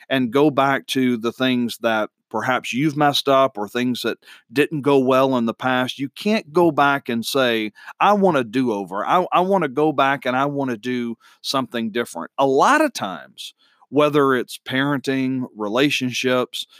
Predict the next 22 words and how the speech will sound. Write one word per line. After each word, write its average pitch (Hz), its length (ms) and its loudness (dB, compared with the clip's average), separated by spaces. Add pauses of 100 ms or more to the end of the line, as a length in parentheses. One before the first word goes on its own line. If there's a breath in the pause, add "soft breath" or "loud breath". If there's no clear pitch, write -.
(200 soft breath)
or 107 160 -2
whether 117 360 -2
it's - 120 -10
something 123 400 -2
in 113 120 -2
the 107 80 -2
job, 113 500 0 (180)
I 127 80 2
really 196 420 2
believe 156 480 2
that 123 160 -2
most 156 420 0
people 101 560 -8 (400)
genuinely 127 720 -2
do 131 220 -2
the 117 120 -6
best 147 360 -2
they 139 160 0
can 104 560 -6 (220)
in 135 200 2
the 117 80 2
moment. 110 380 0